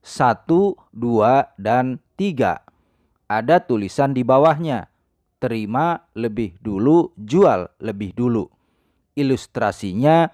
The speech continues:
begini, sahabat master. Misalkan saja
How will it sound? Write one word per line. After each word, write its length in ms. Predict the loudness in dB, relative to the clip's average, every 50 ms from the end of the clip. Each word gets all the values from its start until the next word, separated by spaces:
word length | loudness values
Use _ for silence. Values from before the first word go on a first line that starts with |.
| _
begini, 560 | _ -6 -4 0 2 2 4 4 4 2 0 -4 -8 _ _
sahabat 560 | _ -8 -6 -2 -2 0 0 0 0 0 0
master. 480 | -2 -2 -2 -4 _ -6 -6 -6 -10 -14 _ _ _ _ _ _ _ _ _ _ -2
Misalkan 560 | -2 0 2 4 4 4 4 4 2 0 0
saja 640 | -2 -2 -2 -2 0 0 0 2 2 0 0 -4